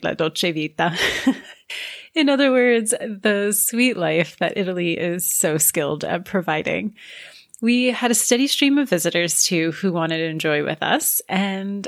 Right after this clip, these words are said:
I wanted to soak up every moment I could with them. Having lived abroad for the past decade, oh, gosh, it's already been a decade.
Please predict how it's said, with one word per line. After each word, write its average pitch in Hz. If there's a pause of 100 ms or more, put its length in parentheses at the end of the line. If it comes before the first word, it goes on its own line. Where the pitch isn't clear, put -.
I 220
wanted 240
to 262
soak 214
up 190 (160)
every 196
moment 151
I 143
could 147
with -
them. - (800)
Having 277
lived 262
abroad 180
for 180
the 170
past 156
decade, 156 (840)
oh, 180 (120)
gosh, - (160)
it's 214
already 170
been 156
a 151
decade. 170